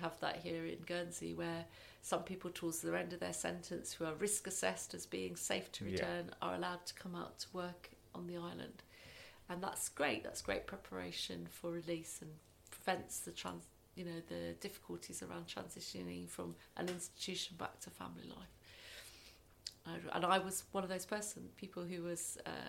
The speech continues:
Speaker 1: able to work on release on temporary licence. And, um, somebody sold a story about me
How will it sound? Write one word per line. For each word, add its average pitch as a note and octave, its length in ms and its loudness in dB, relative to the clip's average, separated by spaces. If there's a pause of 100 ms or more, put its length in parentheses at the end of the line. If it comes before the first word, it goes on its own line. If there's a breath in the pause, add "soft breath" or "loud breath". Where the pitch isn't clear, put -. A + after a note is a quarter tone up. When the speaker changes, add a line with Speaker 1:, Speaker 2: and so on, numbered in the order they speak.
(160)
Speaker 1:
able F3 240 2
to - 320 -4
work F3 320 -4
on F3+ 60 -6
release E3+ 280 -8
on - 80 -6
temporary - 400 -8
licence. - 720 -10 (1120 loud breath)
And, F3+ 160 6
um, F#3+ 380 8 (2250)
somebody G#3 440 8
sold F#3 320 6
a - 40 2
story G3+ 500 4
about F3 360 -2
me F3 140 -6